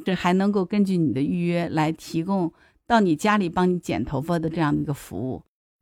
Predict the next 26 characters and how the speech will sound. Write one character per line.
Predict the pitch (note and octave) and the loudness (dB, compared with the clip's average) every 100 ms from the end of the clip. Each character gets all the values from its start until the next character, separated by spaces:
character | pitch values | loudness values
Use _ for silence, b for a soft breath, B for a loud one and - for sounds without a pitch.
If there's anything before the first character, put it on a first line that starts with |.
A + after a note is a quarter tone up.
| _ | _
你 | E3+ E3 | 2 2
愿 | F3 G#3+ F#3+ | 4 2 4
意 | D#3+ C#3+ - _ _ _ - | 4 2 -2 _ _ _ 0
让 | E3+ | 2
他 | D#3+ E3 | 4 2
来 | D#3+ | 0
给 | D#3+ | 0
你 | D3+ | -2
服 | C#3+ D3+ E3+ | -2 -2 0
务 | |
吗？ | E3 D3 - _ _ _ _ _ _ _ _ _ _ _ _ | 0 -2 -8 _ _ _ _ _ _ _ _ _ _ _ _
请 | F#3 F3 | -2 2
大 | G3 | 4
家 | G3+ G3 | 4 2
在 | F#3 G3 E3+ | 4 2 2
公 | E3 G3+ | 2 2
屏 | G#3 F#3+ F#3 | 4 2 0
区 | - G#3+ | -2 2
里 | E3+ | 2
面 | D#3 D#3+ E3 | 2 2 2
给 | D#3+ F3+ | 2 0
我 | E3 | 2
留 | D3 D#3+ | 2 2
言 | E3+ D3 | 2 2
好 | E3+ D#3 | 0 0
吗？ | C#3+ | -2